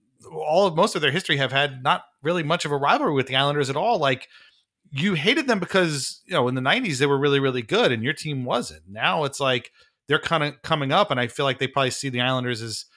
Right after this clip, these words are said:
you know, kind of a, a benchmark for them. So, like, it's, and they, and they're plucky. They don't go away. Like, those are, those are quality reasons to hate a other, another team.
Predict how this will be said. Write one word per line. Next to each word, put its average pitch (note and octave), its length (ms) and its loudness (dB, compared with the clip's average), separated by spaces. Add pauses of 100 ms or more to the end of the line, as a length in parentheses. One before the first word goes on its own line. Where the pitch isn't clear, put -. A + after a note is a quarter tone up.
(100)
you A3+ 80 -2
know, C#3 100 2
kind C#3+ 200 -2
of B2+ 80 -4
a, C#3 520 0
a C3+ 80 -8
benchmark D#3+ 540 -2
for F#2+ 80 -12
them. D#2+ 160 -20
So, - 180 -6
like, D3 200 -2
it's, E3 180 -6 (420)
and B2+ 100 -2
they, C#3+ 120 2
and C#3 120 -6
they're E3+ 80 4
plucky. F#3+ 360 0
They G#2+ 100 -4
don't B2 140 -2
go D3+ 100 0
away. F#3 240 0 (240)
Like, E3+ 100 -2
those F4+ 200 0
are, C4 160 2 (360)
those C#4 160 2
are - 40 2
quality F#3+ 520 4
reasons C#3 500 0
to - 80 -6
hate C#3 380 -2 (520)
a A#2 60 -2
other, B2 380 2
another A2+ 540 0 (140)
team. - 400 -2